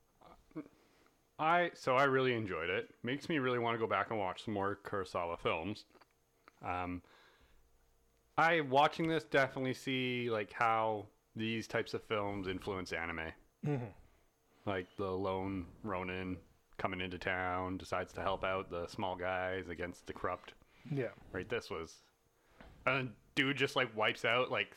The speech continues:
Speaker 1: thirty people and, like, "Ah, now you have to tie me up." <laughs> You're like,
Speaker 2: You ruined my
Speaker 1: "Oh,
Speaker 2: plan." <laughs>
Speaker 1: you did what? <laughs> Oh, but yeah, no, this was a good one. And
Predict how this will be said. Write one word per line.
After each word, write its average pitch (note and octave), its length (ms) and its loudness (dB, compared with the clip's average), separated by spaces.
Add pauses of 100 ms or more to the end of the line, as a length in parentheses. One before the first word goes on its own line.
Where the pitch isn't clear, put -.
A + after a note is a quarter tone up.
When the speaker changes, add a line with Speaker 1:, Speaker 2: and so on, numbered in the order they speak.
(100)
Speaker 1:
thirty A2+ 260 0
people A#2 440 2
and, A#2+ 120 -2
like, B2 220 2 (100)
"Ah, A3+ 260 6 (240)
now D3+ 180 4
you B3 60 6
have A#3+ 100 6
to A3+ 80 0
tie A#3 240 10
me G#3+ 160 4
up." B3+ 400 4
<laughs> - 1080 -10
You're D#3 140 0
like, B2 120 4
Speaker 2:
You B2+ 80 0
ruined A#3+ 320 8
my G#3 140 6
Speaker 1:
"Oh, - 40 0
Speaker 2:
plan." E3 460 2
<laughs> - 40 -12
Speaker 1:
you E3+ 140 2
did B2 200 0
what? G2 360 2 (500)
<laughs> C#4 100 -4 (1800)
Oh, G2+ 500 -2 (240)
but B2+ 180 2
yeah, B2 180 6
no, A#2 200 2
this C3+ 160 -2
was F#3+ 140 0
a D3+ 60 0
good A2+ 220 -2
one. G#2 220 2
And A#2 140 -2